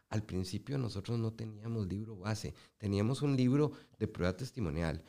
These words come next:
otro libro de pericial, otro libro de demanda. En, en ese libro se pudo,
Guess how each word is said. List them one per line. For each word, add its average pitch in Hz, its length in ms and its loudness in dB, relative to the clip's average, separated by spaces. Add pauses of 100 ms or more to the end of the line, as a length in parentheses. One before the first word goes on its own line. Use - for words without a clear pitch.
(200)
otro 117 280 0
libro 123 280 4
de 139 60 4
pericial, 82 640 -2 (240)
otro 101 300 -2
libro 123 380 2
de 85 180 4
demanda. 85 640 2 (320)
En, 98 400 0
en 95 180 0
ese 123 180 0
libro 127 360 4
se - 140 -4
pudo, 98 640 -8